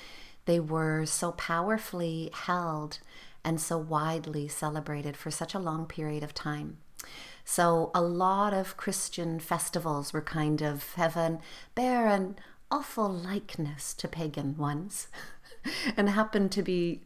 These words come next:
happen to, to occur around the same time of year.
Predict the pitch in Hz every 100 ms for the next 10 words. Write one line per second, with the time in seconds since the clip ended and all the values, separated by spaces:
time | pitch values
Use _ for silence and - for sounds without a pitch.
0 | - 175 175 170 - 165 156 - 170 156
1 | - 156 151 156 147 147 - 156 147 -
2 | 147 143 139 143 147 143